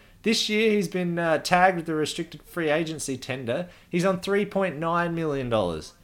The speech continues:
And you're paying Stephon Gilmore sixty-five million dollars over five years. Last year, the Patriots offered him, offered, uh, Butler, that is, six to seven million dollars a year and told him they would never pay a cornerback more than ten million dollars.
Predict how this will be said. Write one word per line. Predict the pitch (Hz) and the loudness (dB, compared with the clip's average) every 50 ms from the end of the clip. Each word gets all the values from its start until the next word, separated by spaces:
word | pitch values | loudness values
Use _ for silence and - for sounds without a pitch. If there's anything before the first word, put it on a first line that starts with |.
| - - _ - | -20 -18 _ -4
And | 196 208 | 0 0
you're | 220 208 | 0 2
paying | - 220 233 226 220 214 | 2 2 2 2 2 0
Stephon | - - 226 226 - 240 233 226 208 170 | -2 -4 -4 -2 0 0 2 2 0 0
Gilmore | - 214 208 220 208 196 190 180 | 0 2 2 2 2 2 2 0
sixty-five | 180 - - 240 233 - - 220 196 - - 220 220 214 214 214 190 | 0 -2 -4 -4 -6 -6 -6 -6 -4 0 4 6 8 8 8 8 6
million | 196 208 202 196 190 185 190 | 6 4 4 4 2 4 6
dollars | 202 208 196 165 143 165 175 170 | 6 8 8 6 6 4 4 4
over | 180 190 175 175 | 4 4 4 2
five | 175 - - 214 208 202 196 190 185 196 | -2 0 4 6 8 8 8 6 6 2
years. | 214 240 240 180 117 92 90 - - - _ - - - - - - _ _ - | -2 0 0 0 -2 -4 -6 -10 -16 -20 _ -20 -20 -20 -20 -20 -20 _ _ 4
Last | 196 220 233 254 233 233 - - - | 6 8 8 8 6 4 0 -4 -2
year, | 220 226 190 147 147 185 214 | 0 0 2 2 2 2 0
the | 196 180 | -2 -4
Patriots | - - 196 208 202 190 190 190 180 160 - - | 0 2 2 2 2 2 0 -2 -2 -2 -2 -2
offered | 180 185 202 196 - 196 180 160 | 0 0 0 0 -2 -4 -4 -2
him, | 151 151 147 147 180 196 208 - - | -2 -4 -4 -6 -6 -8 -10 -6 -2
offered, | 160 180 175 - 185 175 156 143 170 | 0 0 0 0 -2 -4 -2 0 2
uh, | 160 147 | 4 4
Butler, | 143 123 - 156 156 131 139 143 135 | 4 4 4 2 4 4 2 2 2
that | 131 127 120 | 2 2 0
is, | 120 135 160 - | 0 -2 -2 -2
six | - - 196 - - | -4 -4 -4 -6 -6
to | - 175 | -6 -6
seven | 170 - 185 175 160 165 160 | -2 0 2 2 2 0 0
million | 156 160 160 156 147 147 | 2 4 4 4 4 6
dollars | 151 147 143 143 139 127 - | 6 6 8 6 6 4 2
a | 127 | 0
year | 127 131 131 123 120 135 - - - - - - | 0 0 0 0 0 -2 -4 -6 -10 -10 -8 -6
and | - 135 | -6 -4
told | 131 - 156 151 156 151 | -2 2 2 4 4 4
him | 151 151 139 | 2 0 2
they | 139 135 135 | 2 2 2
would | 135 139 127 131 | 2 0 0 0
never | 139 147 151 156 156 | 2 2 2 2 0
pay | 156 156 160 156 143 | 0 2 4 4 4
a | 151 | 2
cornerback | 151 - 147 143 143 139 127 123 123 123 117 - 127 | 0 -2 -2 -2 -2 0 2 4 4 2 2 0 -2
more | 123 131 127 | -2 -2 -2
than | 120 117 113 | -2 -4 -4
ten | - 139 131 127 131 | -4 -4 -4 -2 -4
million | 127 123 123 120 113 113 | -4 -4 -4 -4 -2 -2
dollars. | 117 120 123 107 95 107 131 - | -2 0 0 0 0 -2 -4 -6